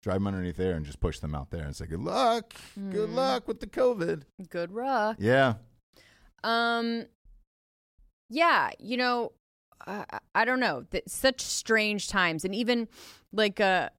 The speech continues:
Speaker 2: with Jussie Smollett or, like, Weinstein. Weinstein, it's such a, sh-, you know, he's probably just like, "God damn it." 'Cause would we even be,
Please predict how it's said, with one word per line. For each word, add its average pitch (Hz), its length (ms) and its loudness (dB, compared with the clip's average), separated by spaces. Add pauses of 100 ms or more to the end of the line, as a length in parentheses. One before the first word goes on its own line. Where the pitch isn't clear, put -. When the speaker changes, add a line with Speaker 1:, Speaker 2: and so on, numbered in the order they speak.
Speaker 2:
with 202 340 -2
Jussie 196 360 0
Smollett 170 520 -2
or, 190 160 0
like, 185 260 2
Weinstein. 185 960 -6
Weinstein, 240 680 -4
it's - 180 -10
such - 320 -6
a, 208 40 -8
sh-, - 260 -14
you 196 140 -4
know, 143 340 -4
he's 190 200 -10
probably 175 340 -4
just - 200 -12
like, - 140 -20 (120)
"God 226 280 -20 (240)
damn 180 240 -12
it." - 120 -20 (600)
'Cause 240 160 -6
would 262 200 0
we 302 140 2
even 285 340 2
be, 247 400 -2